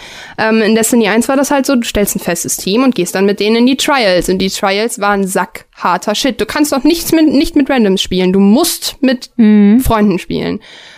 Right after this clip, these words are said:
Speaker 2: Also
Speaker 1: Und
Speaker 2: PlayStation Network
Speaker 1: Ja, genau,
Speaker 2: Freunde.
Speaker 1: du kannst
Speaker 2: Du musst
Speaker 1: nicht
Speaker 2: schon mit
Speaker 1: einfach,
Speaker 2: denen, ah, okay.
Speaker 1: genau, du kannst nicht einfach suchen, sondern du musst ein festes Team haben und wenn jemand in der Suche rausfliegt, ist er raus, hast du Pech gehabt.
Speaker 2: Mhm.
Speaker 1: Und bei
Speaker 2: Ist
Speaker 1: Trials
Speaker 2: aber
Speaker 1: ging
Speaker 2: auch
Speaker 1: es
Speaker 2: irgendwie
Speaker 1: darum
Speaker 2: schade, was ist, wenn du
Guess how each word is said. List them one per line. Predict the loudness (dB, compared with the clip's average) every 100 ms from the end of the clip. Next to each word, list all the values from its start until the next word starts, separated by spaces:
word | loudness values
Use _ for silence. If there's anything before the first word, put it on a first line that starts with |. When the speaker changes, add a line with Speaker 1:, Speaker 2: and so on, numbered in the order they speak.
| -4
Speaker 2:
Also | 0 2 0 -6 -4
Speaker 1:
Und | 0 2
Speaker 2:
PlayStation | 2 2 0 0 2 2 2 0
Network | 0 0 2
Speaker 1:
Ja, | 2
genau, | 2 0
Speaker 2:
Freunde. | 0 0
Speaker 1:
du |
kannst | 2 2 2
Speaker 2:
Du |
musst | 2 0
Speaker 1:
nicht | 0
Speaker 2:
schon | 2
mit | 2
Speaker 1:
einfach, | 2
Speaker 2:
denen, | 2 0
ah, | 0 -2
okay. | 0 0
Speaker 1:
genau, | 0 0
du | -2
kannst | -2 0
nicht | -2 0
einfach | -2 -2
suchen, | 0 2 2 4 4 4
sondern | 4 2 2 2 2
du | 2 2 2
musst | 2 2 0 -4
ein | -2
festes | -2 -4 -8 -4
Team | 0 2 2
haben | 0 0
und | 0 0
wenn | 2
jemand | 0 0 0
in | 2
der | 2
Suche | 2 0 0
rausfliegt, | 2 0 0 -4 -4
ist | -4
er | -2 0
raus, | 0 0 -2
hast | -4
du |
Pech | 0 0 0
gehabt. | -4 -4 -8 -14 -14
Speaker 2:
Mhm. | -10 -8 -4
Speaker 1:
Und | 0
bei | 0
Speaker 2:
Ist | 0
Speaker 1:
Trials | 0 0
Speaker 2:
aber | 0
Speaker 1:
ging | 0
Speaker 2:
auch |
Speaker 1:
es | 2
Speaker 2:
irgendwie | 2 2
Speaker 1:
darum | 2
Speaker 2:
schade, | 2 2 0
was | -2
ist, | -2
wenn | 0
du | 2 2 -2